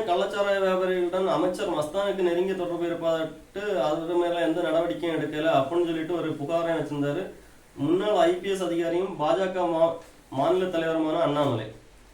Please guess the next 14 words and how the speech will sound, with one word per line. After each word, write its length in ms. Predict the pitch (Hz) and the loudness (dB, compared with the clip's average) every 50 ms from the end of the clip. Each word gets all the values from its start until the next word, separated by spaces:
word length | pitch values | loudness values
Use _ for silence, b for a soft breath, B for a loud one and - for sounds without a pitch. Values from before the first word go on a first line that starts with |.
| - - 135 | -14 -8 -4
இதுல 180 | 170 202 214 220 | -2 0 2 2
வந்து 160 | 214 214 233 | 0 0 -2
போதைப் 420 | - - 185 196 220 247 254 247 | -2 -2 0 0 0 0 -2 -2
பொருளுடன் 380 | 220 220 220 220 220 214 220 202 | -2 -2 -2 -2 -2 -4 -4 -2
சம்பந்தப்பட்டவன் 800 | 175 170 185 196 208 220 214 190 202 202 196 196 202 208 190 | -2 0 0 0 -2 -2 -2 -2 -2 -4 -4 -2 -2 0 2
ஒண்ணு 160 | 175 180 190 190 | 2 2 2 0
திமுக 420 | 190 185 185 190 208 208 190 196 | 0 0 0 0 2 0 0 0
அமைச்சரா 460 | 190 180 175 185 190 - 202 190 185 | 0 0 0 0 -2 -2 -2 0 2
இருக்கான், 280 | 180 180 180 196 208 202 | 2 0 0 -2 -2 -2
இல்லைன்னா 280 | 180 180 180 180 180 | 0 2 2 2 4
வந்து 480 | 175 175 175 185 196 196 180 160 151 - | 4 2 2 2 2 0 0 0 -2 -2
திமுக 300 | - 185 190 196 196 185 190 | 0 0 2 2 2 2 2
நிர்வாகியா 460 | 170 165 165 170 175 175 170 156 147 | 2 2 2 2 2 2 2 2 2
இருக்கான். 320 | 127 117 117 117 113 - | 0 -2 -4 -6 -8 -10